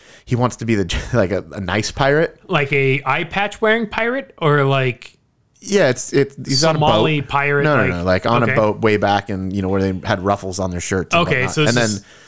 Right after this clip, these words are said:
Speaker 1: Taika Waititi is in it.
Speaker 2: All right.
Speaker 1: Um, it's pretty damn funny in a weird way.
Speaker 2: Is it a series?
Speaker 1: Yeah, yeah. I think
Speaker 2: Okay.
Speaker 1: it's like, I don't know, eight or six or eight episodes,
Speaker 2: I,
Speaker 1: seven,
Speaker 2: I,
Speaker 1: eight
Speaker 2: I wonder
Speaker 1: episodes.
Speaker 2: what the,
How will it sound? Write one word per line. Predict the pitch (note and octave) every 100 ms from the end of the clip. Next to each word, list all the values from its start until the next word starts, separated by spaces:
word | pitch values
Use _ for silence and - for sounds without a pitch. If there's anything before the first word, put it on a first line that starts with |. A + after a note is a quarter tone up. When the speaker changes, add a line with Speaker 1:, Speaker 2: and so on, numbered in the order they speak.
| -
Speaker 1:
Taika | - C#3 B2+ A#2
Waititi | G#2 - A2+ G#2+
is | G2+
in | G#2 G2+
it. | G#2 - _ _ _
Speaker 2:
All | -
right. | G3 C4+ A#2+
Speaker 1:
Um, | G2 F2+ E2 -
it's | A#2+
pretty | - - A#2 F#2+
damn | F2+ E2+
funny | E2 F2 F2 E2 -
in | G#2
a |
weird | F2+ G2 E2+
way. | F2 D#2+ D#2+ _ _
Speaker 2:
Is | D3+ A#2+
it | C#3 C#3 -
a | A2+ G#2 G#2 G2
series? | - - - - C3+ F3+ E4+ F#4+ F#4
Speaker 1:
Yeah, | C3+
yeah. | G2+ E2+ E2+
I | A2
think | C3+
Speaker 2:
Okay. | B2+
Speaker 1:
it's | G2
like, | E2+ E2 D#2 - _ _ _ _ _ _ -
I | - E2+ E2+
don't | B1
know, | A1+ - F2 F#2 F2 F#2 D2+ -
eight | G2+ G2+
or | F#2 F2 -
six | - A2
or | F#2+
eight | G2 F2+
episodes, | F2 F2+ F#2 E2+
Speaker 2:
I, |
Speaker 1:
seven, | F#2 F#2
Speaker 2:
I, | F#2
Speaker 1:
eight | F#2+ -
Speaker 2:
I | -
wonder | A3+ C#4+ D#4
Speaker 1:
episodes. | C4
Speaker 2:
what | B3+
the, | G#3+ F#3 D3+